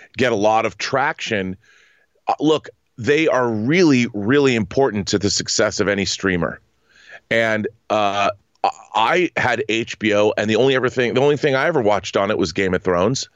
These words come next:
And when Game of Thrones was over, I didn't much care about it. I didn't become a subscriber again until Watchmen. I mean, I kept it to Watchmen,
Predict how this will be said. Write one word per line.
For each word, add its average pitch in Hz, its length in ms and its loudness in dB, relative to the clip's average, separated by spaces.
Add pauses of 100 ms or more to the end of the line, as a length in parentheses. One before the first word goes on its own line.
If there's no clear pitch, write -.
(260)
And 113 100 2
when 117 80 2
Game 123 220 0
of 131 100 -2
Thrones 123 280 0
was 110 120 2
over, 110 240 2
I 107 100 2
didn't 117 280 -2 (100)
much 104 260 -2
care 95 200 0
about 101 260 0
it. - 140 -4 (580)
I 110 100 0
didn't 123 220 0
become 117 420 -2
a 117 60 0
subscriber 110 640 0
again 107 260 -2
until 104 300 0
Watchmen. 107 680 0
I 104 80 -2
mean, 104 120 0
I 98 80 2
kept - 260 -6
it 95 180 -4
to 101 80 -6
Watchmen, 101 580 -2